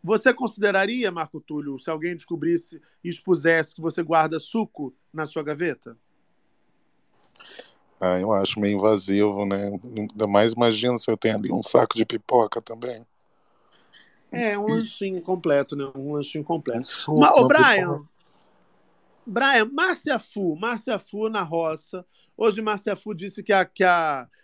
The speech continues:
Speaker 1: a, a Alicia X não presta nem pra arrumar a própria cama. É, ele é <laughs> a pauta doméstica hoje tava com tudo, realmente. O que que você acha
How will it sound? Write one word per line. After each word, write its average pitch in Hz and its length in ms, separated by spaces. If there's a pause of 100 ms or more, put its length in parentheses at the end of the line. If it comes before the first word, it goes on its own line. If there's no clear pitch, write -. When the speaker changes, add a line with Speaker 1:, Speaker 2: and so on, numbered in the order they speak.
(140)
Speaker 1:
a, 185 420
a 185 160
Alicia 196 380
X 208 320
não 196 100
presta 185 360
nem 196 140
pra 220 140
arrumar 196 240
a 190 40
própria 240 380
cama. 196 560 (640)
É, 165 520
ele 175 140
é 175 60
<laughs> - 640 (460)
a 185 120
pauta 226 380
doméstica 185 540
hoje 190 140
tava 190 160
com 208 140
tudo, 147 300
realmente. 131 460 (340)
O - 40
que - 160
que - 100
você 269 120
acha 208 560